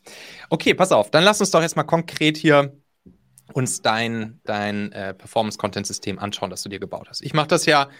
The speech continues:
bei dem, bei unserem Machen-Performance-Content-System, wenn man, wenn, wenn wir das sozusagen aufsetzen, dann mache ich das nach dieser Skave-Formel, S K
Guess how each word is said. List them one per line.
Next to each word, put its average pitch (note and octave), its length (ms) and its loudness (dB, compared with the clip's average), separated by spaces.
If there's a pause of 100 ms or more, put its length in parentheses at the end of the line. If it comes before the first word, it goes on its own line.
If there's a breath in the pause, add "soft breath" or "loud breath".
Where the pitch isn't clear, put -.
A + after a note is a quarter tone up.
(240 soft breath)
bei B2 100 -2
dem, B2+ 240 -2
bei A2+ 140 -2
unserem A2+ 220 -2
Machen-Performance-Content-System, C#3 1200 -2
wenn A#2 80 0
man, A2 220 -2 (300)
wenn, A2 260 -8
wenn A2 140 -8
wir G#2+ 80 -4
das G2 160 -8
sozusagen G2+ 320 -12
aufsetzen, E3+ 640 0
dann A#2+ 140 0
mache B2 140 2
ich B2 60 -10
das - 160 -10
nach A2 120 -8
dieser G#2+ 260 -4
Skave-Formel, D3+ 1200 2
S - 300 -8
K C3 400 4